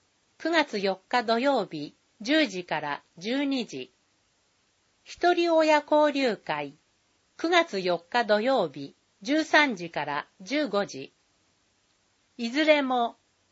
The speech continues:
申し込み方法。八月十一日水曜日以降に必要項目を電話か横須賀ひとり親サポーターズひまわりホームページへ。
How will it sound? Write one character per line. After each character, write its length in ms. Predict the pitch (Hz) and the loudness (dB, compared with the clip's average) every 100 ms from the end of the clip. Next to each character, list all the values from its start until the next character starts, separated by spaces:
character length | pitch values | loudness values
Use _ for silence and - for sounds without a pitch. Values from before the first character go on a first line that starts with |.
| _ _ _ _ _ _ - | _ _ _ _ _ _ 0
申 200 | 285 339 | 2 2
し 100 | - | 0
込 160 | 320 | 0
み 160 | 302 294 | 0 -2
方 280 | 269 262 220 | -2 0 0
法。 440 | - 156 147 143 _ _ _ _ _ _ _ | -4 -6 -6 -10 _ _ _ _ _ _ _
八 300 | 233 233 359 | 0 2 2
月 320 | 370 359 330 | 2 0 -2
十 240 | 262 311 | 0 0
一 240 | 330 302 311 | 0 -2 -2
日 380 | 294 285 269 247 | -2 -4 -6 -8
水 320 | - 311 320 | -4 -2 2
曜 240 | 349 339 | 4 4
日 180 | 330 311 | 2 -2
以 80 | 294 | 0
降 260 | 214 180 | 0 0
に 360 | 156 147 139 139 _ _ | -2 -8 -12 -14 _ _
必 260 | - - | -10 0
要 300 | 330 320 302 | 6 8 6
項 240 | 294 285 262 | 4 0 2
目 440 | 180 165 - 151 | -4 -6 -8 -6
を 200 | 139 - _ _ | -6 -6 _ _
電 320 | 202 269 320 302 | 4 6 6 4
話 160 | 285 | 0
か 340 | 277 233 226 - _ _ | 2 0 0 -4 _ _
横 300 | 226 233 330 | 0 2 4
須 200 | 330 - | 2 2
賀 240 | 269 254 254 | 2 2 0
ひ 180 | - - | -12 0
と 160 | 349 | 2
り 140 | 349 349 | 4 4
親 320 | 330 320 311 | 4 4 2
サ 160 | 302 | 0
ポ 240 | 277 311 294 | 2 4 2
ー 40 | |
タ 280 | - 175 151 | 0 -6 -6
ー 100 | 147 | -10
ズ 260 | 147 143 - _ _ | -10 -12 -14 _ _
ひ 160 | - 254 | -8 0
ま 200 | 320 320 | 2 2
わ 160 | 226 | 0
り 280 | 156 156 - _ | -2 -8 -12 _
ホ 240 | _ - 294 | _ 0 0
ー 40 | |
ム 180 | 302 302 | 0 -2
ペ 240 | 302 285 | 0 -2
ー 40 | 196 | -2
ジ 240 | 151 143 | -6 -8
へ。 240 | 147 147 | -6 -8